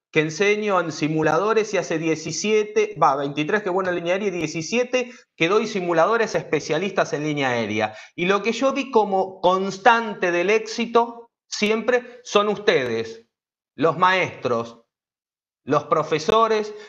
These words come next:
los especialistas que hacen la transferencia de conocimiento a través de una herramienta como el simulador. Por eso el free play suma, el autoentrenamiento suma,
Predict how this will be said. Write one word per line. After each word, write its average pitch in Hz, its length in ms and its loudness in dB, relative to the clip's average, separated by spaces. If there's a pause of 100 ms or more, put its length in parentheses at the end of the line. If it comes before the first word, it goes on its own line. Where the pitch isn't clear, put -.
los 160 260 2
especialistas 170 800 0
que 180 100 -2
hacen 156 340 0
la 156 200 4
transferencia 180 800 2
de 170 140 -2
conocimiento 190 880 -2 (160)
a 165 160 6
través 180 320 4
de 196 60 0
una 175 140 2
herramienta 165 540 0
como 139 160 -4
el 131 120 -2
simulador. 120 800 0 (180)
Por 190 160 4
eso 208 200 2
el 185 120 2
free 208 240 0
play 240 260 2
suma, 220 720 0 (140)
el 170 160 4
autoentrenamiento 190 1040 2
suma, 185 640 -2